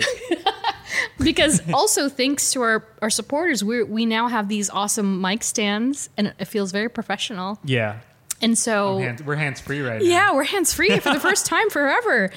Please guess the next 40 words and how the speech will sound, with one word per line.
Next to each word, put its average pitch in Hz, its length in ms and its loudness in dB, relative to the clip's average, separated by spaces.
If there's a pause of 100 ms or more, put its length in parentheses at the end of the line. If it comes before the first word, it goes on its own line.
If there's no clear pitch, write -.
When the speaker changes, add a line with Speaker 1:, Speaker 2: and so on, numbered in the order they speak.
(360)
Speaker 2:
Um, 247 460 2
so 285 160 0
that's 330 200 -2
really 359 140 -2
fun. 294 300 0
But 262 200 -2
yeah, 320 180 2
thanks - 380 -2
to 285 100 0
our 247 280 0
supporters 269 580 -2
for, 233 380 0
for 233 160 -2
everything 240 260 0
you've 226 140 -2
done 233 200 -2
thus 240 180 -2
far. 302 340 -4
And, 233 320 -4
uh, 233 360 -4
we 240 140 -4
hope 240 240 -6
to 240 440 -2
have 240 300 -4
some 254 260 0
new, 302 360 2 (760)
new 277 200 4
supporters 311 480 0
in 277 100 2
the 269 60 2
batch. 359 640 2
Speaker 1:
Woo! 415 360 4 (100)
Speaker 2:
Um, 262 640 2 (200)
and 302 180 4
then 302 300 0
before 269 260 -2
we 311 100 0
get 277 160 -2
into 262 200 -2
this 277 280 -2